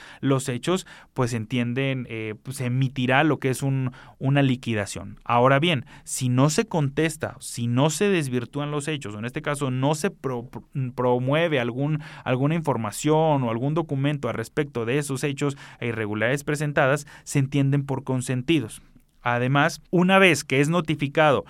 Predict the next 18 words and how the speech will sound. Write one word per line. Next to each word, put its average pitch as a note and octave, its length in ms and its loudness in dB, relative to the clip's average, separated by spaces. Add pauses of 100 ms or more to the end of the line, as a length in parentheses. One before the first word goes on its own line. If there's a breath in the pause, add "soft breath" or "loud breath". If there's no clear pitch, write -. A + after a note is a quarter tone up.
(200 loud breath)
este C#3+ 420 2
o B2+ 160 0
que B2+ 120 -2
pasan D#3 340 2
los B2+ 160 0
veinte D3 380 2
días C#3 420 0
hábiles C3 460 0
que A#2 100 -6
mencionamos, C#3+ 720 0 (200 loud breath)
la C3+ 120 0
autoridad D3 520 2
cuenta F3+ 300 0
con D3 220 -2
seis D3+ 180 -2
meses D3+ 300 -4
para A#2+ 260 -2
emitir B2 480 -2